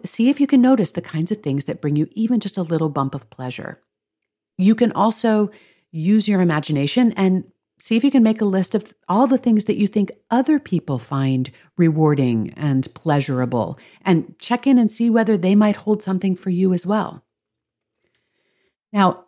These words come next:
if your list, when you make it and you look over it, if it seems to be a whole lot of things that you find, you know, okay, but not deeply pleasurable, I want you to think of how you might up-level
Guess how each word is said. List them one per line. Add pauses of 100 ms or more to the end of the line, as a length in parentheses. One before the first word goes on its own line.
if
your
list,
when
you
make
it
and
you
look
over
it, (100)
if
it
seems
to
be
a
whole
lot
of
things
that
you
find, (600)
you
know,
okay,
but
not (460)
deeply
pleasurable, (1000)
I
want
you
to
think
of
how
you
might (160)
up-level